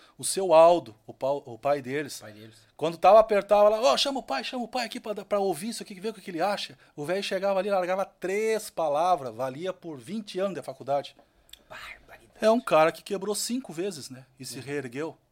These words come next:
Speaker 1: Não é pra qualquer um, né, tio?
Speaker 2: Não, não é. Tá louco?
Speaker 1: Se tu não ouvir um cara desse, tu pode ter os diplomas que tu quiser. Se tu não parar e ficar quietinho e ouvir cinco minutos desse cara, tu não tá preparado pro mundo,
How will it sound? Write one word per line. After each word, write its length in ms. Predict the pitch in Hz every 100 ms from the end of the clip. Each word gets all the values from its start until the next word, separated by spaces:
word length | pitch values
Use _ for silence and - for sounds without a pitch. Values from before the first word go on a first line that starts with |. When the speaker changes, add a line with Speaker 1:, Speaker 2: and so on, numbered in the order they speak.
| _
Speaker 1:
Não 220 | 269 165
é 100 | 151
pra 180 | 160 131
qualquer 360 | 123 113 127 120
um, 120 | 143
né, 100 | 107
tio? 120 | 135
Speaker 2:
Não, 320 | 143 139 151
não 240 | 170 135 127
é. 220 | 143 - _ _ _
Tá 100 | 104
louco? 340 | 101 170 -
Speaker 1:
Se 120 | - 131
tu 120 | 160
não 140 | 190
ouvir 280 | 202 190 165
um 80 | 202
cara 260 | 196 185 180
desse, 280 | 156 208 -
tu 80 |
pode 240 | - 180 180
ter 100 | 185
os 260 | 196 131
diplomas 480 | 131 160 - 170 233
que 80 | 233
tu 100 | -
quiser. 380 | - 208 190 - _ _ _ _
Se 160 | - 135
tu 140 | -
não 180 | 139 202
parar 360 | 220 233 208 185
e 40 |
ficar 280 | 180 160 170
quietinho 460 | - 160 - 170 160
e 60 |
ouvir 440 | 151 151 131 165 156
cinco 380 | - 220 277 226
minutos 260 | 202 208
desse 140 | 185 180
cara, 320 | - 165 185
tu 100 | -
não 100 | 240
tá 160 | 208 185
preparado 440 | 165 151 143 143
pro 100 | 131
mundo, 280 | 120 131